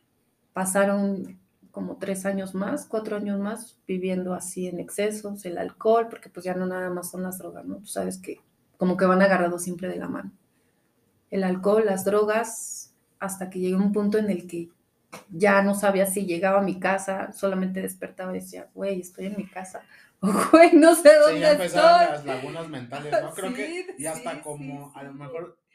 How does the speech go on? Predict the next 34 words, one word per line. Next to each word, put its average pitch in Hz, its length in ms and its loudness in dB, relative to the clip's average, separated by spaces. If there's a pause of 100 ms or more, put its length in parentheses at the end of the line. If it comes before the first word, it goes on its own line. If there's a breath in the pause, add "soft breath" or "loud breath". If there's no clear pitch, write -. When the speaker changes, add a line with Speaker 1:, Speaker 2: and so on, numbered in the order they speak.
(280)
Speaker 2:
sí 151 220 -16
se 180 160 -10
relaciona 139 500 -12
mucho 151 320 -14
con 135 120 -12
las 110 160 -14
drogas, 139 400 -10
pero 113 140 -8
hasta 113 260 -14
cuando 117 400 -12
tomas, 139 320 -10
¿no? 135 260 -12
O - 40 -20
sea, 117 120 -10
o - 40 -10
sea, - 200 -14
a 117 60 -16
mí 131 120 -4
sí 160 120 -8
me 165 100 -4
ha 156 120 -6
pasado 156 540 -2 (340)
ese 123 220 -4
pedo 143 280 -2
de 135 140 -4
que 120 140 -8
ya 127 320 -4 (300)
despiertas, 151 720 -2
güey, 156 200 -2
y - 20 -2
dices, 135 420 -4
"¿Qué 135 160 -8
chingados 147 400 -4
pasó?". 147 340 -8